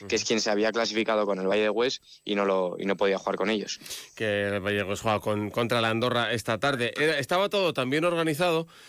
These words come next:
Speaker 2: que durante el partido dijimos, "Jo, parece que no se oye mucho ambiente". Lo que pasa es que se portó todo el público tan bien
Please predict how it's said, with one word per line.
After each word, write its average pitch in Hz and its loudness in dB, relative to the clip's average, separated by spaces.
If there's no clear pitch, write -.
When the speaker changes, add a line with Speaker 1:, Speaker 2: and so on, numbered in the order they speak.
Speaker 2:
que 123 2
durante 131 0
el 123 -2
partido 131 0
dijimos, 123 0
"Jo, 156 0
parece 147 0
que 156 2
no 156 2
se 143 0
oye 160 2
mucho 147 0
ambiente". 127 2
Lo 107 0
que 113 0
pasa 160 0
es - -2
que 165 0
se - -2
portó 117 0
todo 214 2
el 196 0
público 175 0
tan 104 -2
bien 214 2